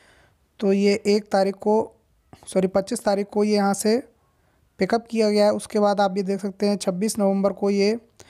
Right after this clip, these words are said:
दिल्ली में ही था और फ्राइडे को ये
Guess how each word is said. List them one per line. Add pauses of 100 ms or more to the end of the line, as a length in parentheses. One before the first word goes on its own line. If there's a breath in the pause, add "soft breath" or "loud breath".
(300 soft breath)
दिल्ली
में
ही
था (760 soft breath)
और
फ्राइडे
को
ये